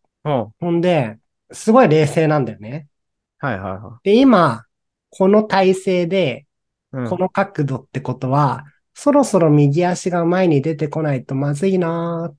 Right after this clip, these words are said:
Speaker 2: て考えたのよ。
Speaker 1: <laughs> おー。
Speaker 2: で、チラって右足を見ると、
Speaker 1: うん。
Speaker 2: まだなんか後ろにいるわけ。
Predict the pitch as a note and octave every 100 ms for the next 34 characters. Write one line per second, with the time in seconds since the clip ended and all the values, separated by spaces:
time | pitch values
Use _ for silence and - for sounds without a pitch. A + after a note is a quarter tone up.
0 | - A#2 - D3 C3 A#2+ - G#2+ - _
1 | _ - - - _ _ B3+ E3+ C#3+ D3
2 | C3+ A#2 A2+ - - - B3 C4 - _
3 | - F3 D3+ D3+ D3 E3+ E3 - E3+ E3+
4 | C#3+ C#3+ C#3+ C3 A2+ _ _ _ - C3
5 | F#3 D3 D3+ C#3+ D#3 D3 E3+ D#3+ E3 D#3+
6 | E3 E3 D#3 C#3 - E3 C3+